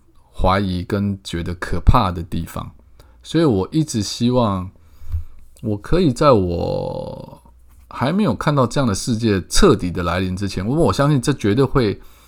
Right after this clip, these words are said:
在短时间之内，它会全面的改变。其实现在已经改变了很多了，很多人你看他看起来顺眼，或他看起来健康，或他看起来怎么样，其实都是已经经过了很多人工的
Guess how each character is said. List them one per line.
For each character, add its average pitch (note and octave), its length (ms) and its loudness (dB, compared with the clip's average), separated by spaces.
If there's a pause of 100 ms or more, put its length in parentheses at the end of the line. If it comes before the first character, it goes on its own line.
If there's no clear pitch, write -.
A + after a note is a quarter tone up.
(380)
在 G#2 360 0
短 F#2 240 0
时 G2 140 -2
间 A2 200 2
之 A2 140 -2
内， A2 160 2
它 G#2+ 180 0
会 A2+ 100 2
全 - 240 8
面 A2 260 2
的 E2+ 320 -6 (340)
改 D#2+ 180 -2
变。 G2+ 200 -4
其 B2+ 180 -4
实 E3 60 -6
现 G3 100 2
在 D3 60 2
已 G2 40 0
经 A#2 140 0
改 - 160 -6
变 A2+ 140 -4
了 F#2+ 60 -2
很 F2 320 -4
多 G#2 260 2
了， F2+ 160 -4
很 F#2 180 -6
多 C3 180 2
人 G#2+ 220 0 (380)
你 G2+ 120 -6
看 B2 220 0
他 B2 160 2
看 A#2+ 180 0
起 G2 60 -2
来 F2+ 100 0
顺 A2 260 -2
眼， F2 140 -6
或 G#2+ 120 -2
他 A2 100 -2
看 A2+ 220 -2
起 F2+ 80 -4
来 F2 120 -2
健 G2 280 -4
康， G2 260 -4
或 G#2+ 100 -4
他 G#2+ 80 -4
看 G#2+ 200 -4
起 F2+ 60 -6
来 E2+ 80 -4
怎 F2 140 -10
么 F#2 100 -6
样， G2 160 -4
其 G#2+ 120 -6
实 B2 60 -2
都 C#3+ 160 0
是 C3+ 120 -4
已 G#2 60 -2
经 A2 160 -2
经 B2 180 -6
过 B2 80 -2
了 F#2 120 0
很 F2+ 120 -6
多 G#2 160 0
人 F#2+ 200 -2
工 G#2 220 -4
的 F#2+ 180 -4